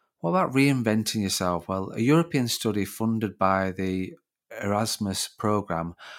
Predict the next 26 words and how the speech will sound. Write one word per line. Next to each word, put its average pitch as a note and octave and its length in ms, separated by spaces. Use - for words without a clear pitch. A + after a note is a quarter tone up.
argues C3 480
that G#2+ 160
we G#2+ 100
should A2+ 220
start A#2 380
preparing G#2 480
for - 140
retirement F#2 640
as A2 160
early A2+ 480
as F#2+ 200
age F#2+ 300
fifty. F2 520
Suddenly D#3 400
stopping B2 460
work G#2+ 420
after F#2 220
spending G2+ 340
a G2 60
lifetime G2+ 680
focused G2 440
on G2 100
your F2+ 120
career, G2 560
it - 80
argues, G#2 800